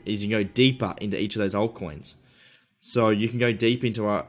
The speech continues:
in the altcoins, and we have just recently launched the Shift list, where you can go and research up to twenty altcoins that we have personally reviewed and have a live rating on, where we've gone, you know, from, you know, very bullish to bearish to neutral.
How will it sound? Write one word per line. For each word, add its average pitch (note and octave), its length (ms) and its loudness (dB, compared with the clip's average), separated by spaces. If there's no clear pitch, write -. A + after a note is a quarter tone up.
in G#2+ 100 -4
the G#2 60 0
altcoins, G#2 560 -2
and G#2 100 0
we G#2+ 140 -2
have G#2 440 -4
just G2+ 220 -8
recently A2 340 0
launched G2+ 380 -2
the - 60 -8
Shift - 400 0
list, F#2+ 400 -6
where G#2 200 0
you A2+ 180 2
can B2 160 -2
go A2 220 2
and G2+ 280 -2
research G#2+ 520 0
up G2+ 140 -4
to G#2+ 80 -4
twenty B2 500 -4
altcoins G#2+ 600 -2
that - 80 -2
we G#2 240 -2
have A2 180 -6
personally A2 420 -4
reviewed G2+ 360 -2
and F#2+ 80 -6
have G2 100 -4
a G2 40 -2
live G2 440 -2
rating G2 380 -2
on, E2 100 -6
where E2+ 100 -6
we've F#2+ 140 -6
gone, F#2+ 300 -4
you F#2+ 100 -4
know, F#2 60 -2
from, F#2 280 -4
you F2+ 80 -4
know, F#2 80 -2
very A2 220 4
bullish G#2+ 420 0
to G2 60 -6
bearish G#2 460 0
to F#2 80 -6
neutral. G#2 480 -4